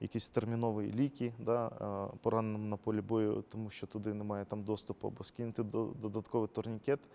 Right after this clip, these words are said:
або є дрони, які можуть доставити пораненого, відтягнути там з поля бою, да, да, це на колесах там, і, там, і так далі. Є дрони, які допомагають розмінуванню. А після війни ми можемо злучати всі ці дрони, всі ці системи управління дронами. Для чого? Для того, щоб,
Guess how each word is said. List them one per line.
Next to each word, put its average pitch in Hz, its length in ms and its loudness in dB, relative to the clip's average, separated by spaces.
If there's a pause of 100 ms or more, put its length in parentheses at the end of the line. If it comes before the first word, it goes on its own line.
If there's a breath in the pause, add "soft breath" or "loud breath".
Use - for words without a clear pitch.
(480 loud breath)
або 110 260 6
є 117 100 6
дрони, 120 300 4
які 107 180 -4
можуть 110 240 -2
доставити 110 680 4 (160)
пораненого, 110 760 0
відтягнути 107 640 -4
там 101 140 -6
з - 80 -12
поля - 300 -8
бою, 110 340 0
да, 120 180 0 (180)
да, 104 160 -2
це 101 280 -2 (560 loud breath)
на 107 140 -2
колесах 117 540 4 (280)
там, 98 220 -4
і, 104 40 -4
там, 101 180 -2 (120)
і 117 80 -2
так 104 180 0
далі. 101 280 4 (300 loud breath)
Є 117 120 6
дрони, 123 280 4
які 117 160 0
допомагають 113 540 -2
розмінуванню. 113 840 -2 (600 loud breath)
А 107 160 4
після 135 360 4
війни 113 520 0
ми 123 140 0
можемо 117 360 0
злучати 110 440 0
всі 117 200 0
ці - 180 0
дрони, 123 320 2
всі - 180 -2
ці 110 260 0
системи 117 560 2
управління 117 600 2
дронами. 110 420 0
Для 104 120 -4
чого? 104 280 -4
Для 101 120 -4
того, 127 180 0
щоб, 117 220 0